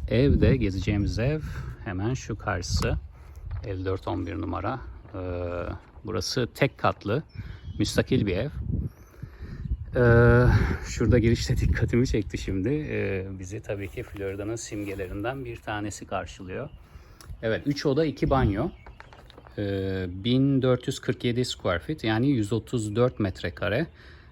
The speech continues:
E, bahçesi çok yok. İki, e, toplam alan bahçe de dahil olmak üzere iki bin altmış iki square feet, yani yüz doksan iki metrekare.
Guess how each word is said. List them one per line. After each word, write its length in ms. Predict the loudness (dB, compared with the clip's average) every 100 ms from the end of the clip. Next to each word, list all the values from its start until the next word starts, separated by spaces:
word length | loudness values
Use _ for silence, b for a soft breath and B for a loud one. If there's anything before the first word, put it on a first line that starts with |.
| -2
E, 460 | 0 2 2 0
bahçesi 600 | 2 2 2 0 -2 -2 0
çok 320 | 0 2 2
yok. 180 | 2 0 -8
İki, 220 | -6 -4
e, 220 | 0 0
toplam 640 | 0 -2 0 4 6 6 4
alan 420 | 4 4 4 2 -4
bahçe 440 | -4 -2 -2 0 2
de 100 | 2
dahil 200 | 2 2
olmak 280 | 2 0 0
üzere 200 | 0 0
iki 220 | 0 0
bin 60 |
altmış 340 | 2 2 0 -2
iki 140 | -4
square 360 | -4 0 2 2
feet, 260 | 0 0
yani 220 | 4 4 6
yüz 220 | 4 4
doksan 320 | 4 4 4
iki 160 | 4 2
metrekare. 560 | 0 -4 -2 -2 -2